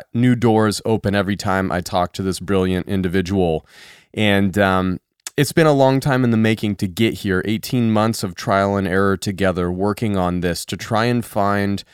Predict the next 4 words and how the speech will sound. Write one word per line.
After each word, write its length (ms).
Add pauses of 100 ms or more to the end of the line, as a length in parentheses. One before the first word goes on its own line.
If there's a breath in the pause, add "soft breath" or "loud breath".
(500 loud breath)
uh, 460 (140)
a 120 (320)
greater 380
understanding 840